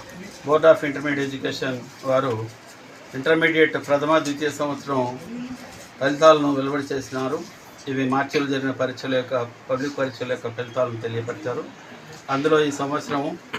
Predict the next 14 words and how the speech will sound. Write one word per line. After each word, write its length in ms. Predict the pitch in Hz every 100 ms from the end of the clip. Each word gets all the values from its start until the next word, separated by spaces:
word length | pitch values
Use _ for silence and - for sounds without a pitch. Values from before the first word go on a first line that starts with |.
| - - 123
నేషనల్ 460 | 143 156 165 160
జూనియర్ 360 | 139 143 147 143
కళాశాల 480 | 135 135 127 135 127
నుండి 280 | 127 139 165
ద్వితీయ 420 | - 135 135 151
సంవత్సరం 460 | 147 139 139 135
విద్యార్థులు 580 | 131 120 131 123 135 143 - - - - - - 127
డెబ్బై 300 | 135 143 151
నాలుగు 260 | 151 147
శాతం 440 | 139 143 143 156 135
ఉత్తీర్ణతను 540 | 135 139 143 139 127 131
సాధించారని 640 | 127 135 127 131 120 117
చెప్పి 240 | 120 -
తెలియజేయడానికి 800 | 113 131 139 135 123 123 120 160